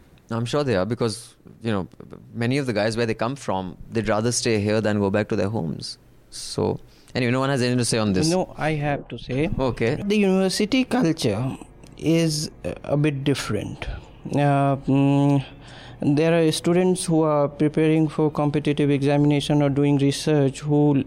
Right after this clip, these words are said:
Speaker 2: uh, have nothing to do with any vacation. So they will live there throughout the year.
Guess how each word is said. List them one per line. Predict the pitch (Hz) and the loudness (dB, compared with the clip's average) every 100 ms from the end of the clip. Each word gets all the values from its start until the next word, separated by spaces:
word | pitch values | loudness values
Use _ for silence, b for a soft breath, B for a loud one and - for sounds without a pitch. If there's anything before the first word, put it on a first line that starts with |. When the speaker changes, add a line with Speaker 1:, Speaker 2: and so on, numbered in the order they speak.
| - | 0
Speaker 2:
uh, | 139 135 127 - - | 2 4 2 -2 -2
have | 151 143 | 0 4
nothing | 147 151 160 | 2 2 0
to | 160 | 2
do | 147 151 | 2 4
with | 147 143 | 4 2
any | 135 131 | 2 4
vacation. | 127 113 110 104 - 104 135 - B B B B | 2 0 -4 -6 -6 -8 -10 -14 B B B B
So | - 147 147 | 0 2 2
they | 135 156 | 2 2
will | 156 143 - | 4 2 2
live | 127 139 156 139 | 2 4 4 2
there | 147 143 | 2 0
throughout | - 143 131 123 | 0 2 2 2
the | 113 | 0
year. | 107 95 95 | 0 -2 -6